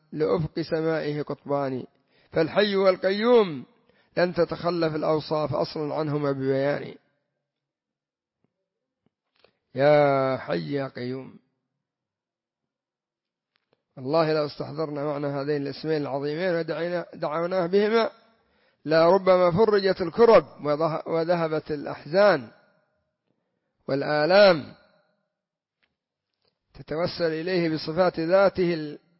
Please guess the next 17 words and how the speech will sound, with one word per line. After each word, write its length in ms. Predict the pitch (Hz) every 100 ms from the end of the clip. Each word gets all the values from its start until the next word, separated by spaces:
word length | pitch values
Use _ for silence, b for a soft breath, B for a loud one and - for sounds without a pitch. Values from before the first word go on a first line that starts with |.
| _ _ _ _ _ _ _ _ _
الكاملة، 640 | 135 185 190 165 139 117 - _ _ _ _ _ _ _ _ _ _ _ _ _ _ _ _ _ _ _ _ _ _ -
وتتوسل 640 | 135 139 156 170 - 160
إليه 320 | 156 170 160
بأفعاله 760 | 156 156 143 135 175 196 185 165
التامة. 680 | - - 190 208 185 156 - _ _ _ _ _ _ _ _ _ _ _ _ _ _ _ _ _ _ _ _ _ _ _ _ _ _ _ _ _ _ _ _ _ _ 156
الكبير 640 | 180 196 190 247 254 220
في 140 | 208 190
خمس 260 | 220 180
مواطن 520 | 202 196 202 202 196
من 160 | 190 185
القرآن 580 | 180 180 175 190 190 180
قال 200 | 180 175
تعالى: 360 | 170 180 185
"فالحكم 460 | 170 170 180 180 180
لله 280 | 175 180 185
العلي 380 | 160 170 185 180
الكبير 640 | 160 175 190 214 156 107